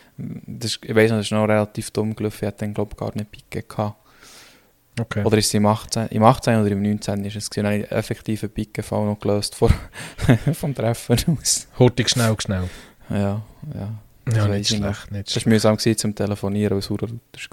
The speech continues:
Speaker 1: war.
Speaker 2: Ja, das, bei uns im Treffen ist, da findest du nicht Menge leisliche Ecken. Ausser du gehst
Speaker 1: Ja.
Speaker 2: grad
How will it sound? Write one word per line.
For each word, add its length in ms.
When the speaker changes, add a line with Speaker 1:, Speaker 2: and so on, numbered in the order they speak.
Speaker 1:
war. 120
Speaker 2:
Ja, 420
das, 240
bei 160
uns 160
im 100
Treffen 480
ist, 180
da 60
findest 400
du 60
nicht 420
Menge 360
leisliche 480
Ecken. 340
Ausser 260
du 100
gehst 260
Speaker 1:
Ja. 20
Speaker 2:
grad 40